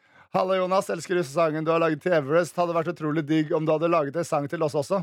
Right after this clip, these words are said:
Vi er russ i tjue tjueén, så det er god tid på deg om du har lyst. Foreløpig heter vi Hello Titty, men vi er fortsatt ganske uenige. Jeg personlig digger det navnet, og Tittis sikkert, da. Eh,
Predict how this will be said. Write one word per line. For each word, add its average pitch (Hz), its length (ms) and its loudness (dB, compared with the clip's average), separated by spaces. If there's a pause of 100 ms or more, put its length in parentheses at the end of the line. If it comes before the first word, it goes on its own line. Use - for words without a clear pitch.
Vi 151 140 0
er 202 120 4
russ 160 260 -6
i 226 100 -6
tjue 185 240 -4
tjueén, 226 460 0 (560)
så 180 120 0
det 208 100 6
er 165 100 2
god 208 240 0
tid 180 260 0
på 180 100 0
deg 190 280 4
om 170 160 -2
du 175 80 0
har 202 120 4
lyst. 196 300 -2
Foreløpig 170 560 0
heter 175 300 2
vi 175 200 2
Hello 175 380 2
Titty, 202 460 -2 (280)
men 175 160 0
vi 190 80 4
er 190 80 4
fortsatt 180 320 -2
ganske 170 600 0
uenige. 175 560 2
Jeg 175 160 2
personlig 180 500 -2
digger 175 280 -2
det 180 180 4
navnet, 165 440 0 (380)
og 175 160 2
Tittis 180 320 -6
sikkert, 220 300 -8
da. 208 80 -2 (460)
Eh, 185 280 4